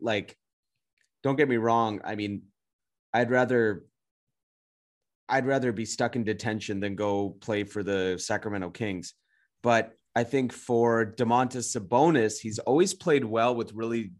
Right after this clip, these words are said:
um, really dynamic guards. And I think one of the shitty bounces that he had in Indiana was that all his guards always got injured. Like, Brogdon's had a series of injuries. Oladipo had a series of injuries.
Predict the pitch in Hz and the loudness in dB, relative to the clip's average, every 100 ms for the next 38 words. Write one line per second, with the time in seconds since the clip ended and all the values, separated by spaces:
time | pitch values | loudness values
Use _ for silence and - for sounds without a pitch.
0 | _ _ _ - 110 104 95 85 - - | _ _ _ -6 -4 -2 -4 -8 -12 -14
1 | - 139 190 190 160 139 135 135 123 - | -6 0 2 2 2 2 2 -2 -4 -2
2 | 117 104 87 - - _ _ _ _ _ | 0 0 -4 -12 -16 _ _ _ _ _
3 | - 131 123 175 185 185 123 135 165 147 | -4 0 0 0 -2 -2 -2 0 0 0
4 | 147 123 - 147 147 139 113 117 127 147 | -2 -2 -2 -2 0 2 2 0 0 -2
5 | 135 110 107 110 110 110 113 117 107 113 | -4 -4 -2 -2 -2 0 2 2 0 -2
6 | 107 104 131 139 104 101 _ _ _ - | -2 0 0 0 -2 -6 _ _ _ -2
7 | 117 110 113 107 - _ - 151 185 214 | -2 2 2 2 -2 _ -2 0 4 2
8 | 139 143 170 139 113 143 135 139 - 135 | 2 0 0 -2 -2 -2 -2 -6 -6 -6
9 | 160 110 82 - _ _ _ _ _ _ | -4 -6 -12 -20 _ _ _ _ _ _
10 | _ - 135 131 - - - 147 170 160 | _ -4 -2 -2 -10 -12 0 4 4 2
11 | 156 123 127 113 120 107 101 101 101 98 | 0 -2 -4 -4 -4 -4 -4 -4 -6 -6
12 | 101 98 113 135 135 160 170 160 123 110 | -6 -4 0 2 4 2 0 -2 -2 -2
13 | 104 - 110 104 98 101 107 98 98 95 | -4 -4 -4 -4 -6 -4 -4 -4 -6 -8